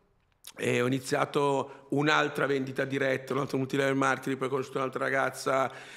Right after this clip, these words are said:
ho iniziato a vendere computer, cioè le ho provate tutte, senza mai comunque riuscire a veramente, a fare veramente i soldi veri, no?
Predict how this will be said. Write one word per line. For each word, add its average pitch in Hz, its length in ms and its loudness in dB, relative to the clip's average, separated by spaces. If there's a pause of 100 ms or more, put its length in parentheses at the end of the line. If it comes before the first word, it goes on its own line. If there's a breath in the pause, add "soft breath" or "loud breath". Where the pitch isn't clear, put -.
(140 loud breath)
ho 117 80 -2
iniziato 127 340 0
a 131 40 0
vendere 131 320 0
computer, 139 580 0
cioè 131 180 0
le 135 60 0
ho 135 40 -6
provate 143 340 -2
tutte, 123 460 -6 (400 soft breath)
senza - 340 0
mai 147 180 0
comunque 143 280 -2
riuscire 135 360 -2
a 120 360 -4
veramente, 123 380 -6
a - 20 -4
fare 120 160 -6
veramente 123 340 -6
i 120 60 -6
soldi 123 340 0
veri, 131 280 2
no? 160 220 0